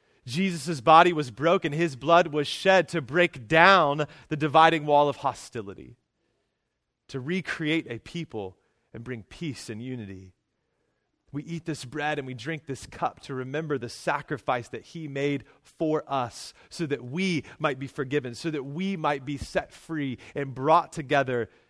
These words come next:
as the beautiful family of God. And so I invite you to come forward this morning as a follower of Jesus.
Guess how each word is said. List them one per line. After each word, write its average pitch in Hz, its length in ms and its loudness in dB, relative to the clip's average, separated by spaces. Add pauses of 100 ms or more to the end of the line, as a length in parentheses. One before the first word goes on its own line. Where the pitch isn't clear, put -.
(160)
as 120 100 -12
the 123 100 -10
beautiful 139 520 -8
family 120 440 -8
of 98 120 -14
God. 98 400 -14 (1600)
And 131 120 -16
so 180 100 -4
I 170 40 -2
invite 151 360 -6
you 156 100 -10
to - 80 -14
come 139 160 -12
forward 151 300 -6
this 123 180 -12
morning 123 280 -8
as 104 100 -10
a 120 60 -14
follower 127 400 -6
of 107 80 -10
Jesus. 104 640 -16